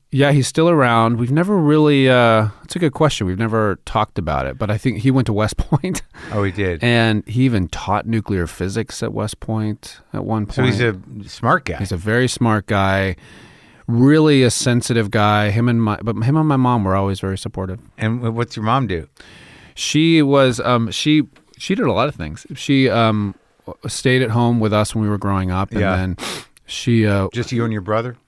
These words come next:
Speaker 1: Me and my brother,
Speaker 2: Yeah.
Speaker 1: and, well, my sister, we have an older sister, too.
Speaker 2: Oh, you do?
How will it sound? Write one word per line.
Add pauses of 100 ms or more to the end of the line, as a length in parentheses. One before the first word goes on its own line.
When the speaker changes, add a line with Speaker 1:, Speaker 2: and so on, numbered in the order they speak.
Speaker 1:
Me
and
my
brother,
Speaker 2:
Yeah. (220)
Speaker 1:
and, (460)
well,
my
sister,
we
have
an
older
sister,
too.
Speaker 2:
Oh,
you
do?